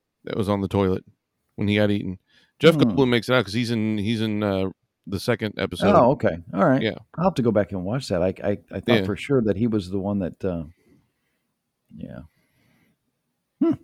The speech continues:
Speaker 1: Yeah.
Speaker 2: Okay.
Speaker 1: But
Speaker 2: Okay.
Speaker 1: yeah, he, I remember that he made, but just the, the practical effects they did in that one.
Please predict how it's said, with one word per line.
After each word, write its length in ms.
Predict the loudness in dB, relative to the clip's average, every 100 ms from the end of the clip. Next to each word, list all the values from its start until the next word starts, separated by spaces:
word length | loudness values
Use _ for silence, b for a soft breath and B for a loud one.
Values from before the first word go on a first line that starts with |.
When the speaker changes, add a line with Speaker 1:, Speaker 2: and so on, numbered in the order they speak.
| -2
Speaker 1:
Yeah. 80 | 0
Speaker 2:
Okay. 260 | 2 0 -2 _ _ _
Speaker 1:
But 80 | -4
Speaker 2:
Okay. 180 | 4 6
Speaker 1:
yeah, 60 | 8
he, 140 | 6
I 140 | 4
remember 280 | 4 4 4
that 60 | 2
he 60 |
made, 160 | 2 4
but 280 | 4 4 0
just 280 | 2 2 6
the, 180 | 6 6
the 160 | 2
practical 460 | 4 4 4 2 -2
effects 320 | -4 -14 -8
they 140 | -8
did 200 | -4 -4
in 60 | -2
that 200 | -4 -4
one. 260 | -8 -10